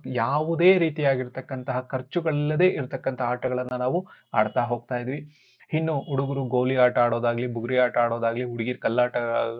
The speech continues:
ಆಡೋದಾಗ್ಲಿ, ಹೀಗೆ ಒಂದೊಂದಾಗಿ ಒಂದೊಂದಾಗಿ ವಿಧ ವಿಧವಾಗಿರ್ತಕ್ಕಂತಹ, ಆ, ಆಟಗಳನ್ನ ಆಡ್ತಾ ಹೋಗ್ತಾ ಇದ್ರು. ಅದ್ರ ಜೊತೆಗೆ, ಆ, ಕಣ್ಣಾ ಮುಚ್ಚಾಲೆ, ಜೂಟಾಟ, ಕಳ್ಳ ಪೊಲೀಸ್ ಆಟ, ಹೀಗೆ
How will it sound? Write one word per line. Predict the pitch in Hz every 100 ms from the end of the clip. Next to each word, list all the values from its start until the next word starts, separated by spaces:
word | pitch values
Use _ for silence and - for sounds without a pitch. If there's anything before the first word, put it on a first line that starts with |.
| -
ಆಡೋದಾಗ್ಲಿ, | 123 117 117 113 117 151 - - _
ಹೀಗೆ | 208 220 180 - _ -
ಒಂದೊಂದಾಗಿ | 139 143 147 139 139
ಒಂದೊಂದಾಗಿ | 147 127 127 127 123 165 190 _ _
ವಿಧ | 127 131
ವಿಧವಾಗಿರ್ತಕ್ಕಂತಹ, | 147 143 131 131 127 123 127 - 123 120 120 147 185 - _ _ _ _
ಆ, | 123
ಆಟಗಳನ್ನ | 117 - 135 143 127 127
ಆಡ್ತಾ | 175 - 120 - 123
ಹೋಗ್ತಾ | 120 113 131
ಇದ್ರು. | 117 110 - _ _ _ _ - -
ಅದ್ರ | 127 151
ಜೊತೆಗೆ, | 156 151 131 117 120 _ _ _ -
ಆ, | 135
ಕಣ್ಣಾ | 127 123 131
ಮುಚ್ಚಾಲೆ, | 131 127 127 123 123
ಜೂಟಾಟ, | 120 131 127 123 117
ಕಳ್ಳ | 123 120 117 131 131
ಪೊಲೀಸ್ | 127 120 120 -
ಆಟ, | 117 117
ಹೀಗೆ | 120 120 117 139 151 120 143